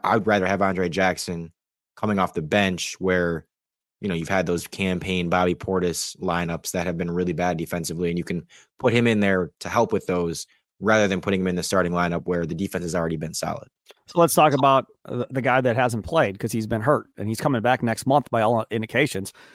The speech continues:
Speaker 2: And that's Jay Crowder. And that's gonna be a guy that's going to come off of the bench. So how does he fit into this, and whose minutes get, are costed essentially by Jay Crowder coming back at some point next month? Because you would have to assume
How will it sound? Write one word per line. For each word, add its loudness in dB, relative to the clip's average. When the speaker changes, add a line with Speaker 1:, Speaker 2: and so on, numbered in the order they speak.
Speaker 2:
And -2
that's 4
Jay 6
Crowder. 2
And 0
that's 4
gonna 4
be 4
a 2
guy 4
that's 0
going 2
to -2
come 0
off 2
of -6
the -2
bench. 0
So 6
how 4
does 4
he 4
fit 4
into 2
this, 2
and 2
whose 2
minutes 2
get, 2
are 2
costed 0
essentially 0
by 4
Jay 4
Crowder 4
coming 2
back 4
at -4
some -2
point -4
next 0
month? 2
Because 0
you 4
would 4
have 6
to 2
assume 4